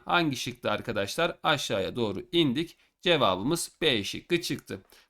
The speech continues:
Burada gerçekten ama gerçekten çok sağlam bir soru olmuş bu soru. Haberiniz olsun. Geçtik üçüncü sorumuza.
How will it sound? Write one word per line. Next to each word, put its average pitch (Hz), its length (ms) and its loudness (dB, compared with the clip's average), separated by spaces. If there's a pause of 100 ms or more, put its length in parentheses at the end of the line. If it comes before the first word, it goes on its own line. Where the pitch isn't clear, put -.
Burada 196 220 -2
gerçekten 196 520 -2
ama 143 160 0
gerçekten 151 480 0
çok 180 240 -4
sağlam 160 400 2
bir 151 80 2
soru 120 260 -2
olmuş 107 280 -2
bu 123 60 -8
soru. 156 340 -4 (220)
Haberiniz 135 520 0 (100)
olsun. 117 380 -4 (440)
Geçtik - 760 0
üçüncü 175 560 2
sorumuza. 143 800 2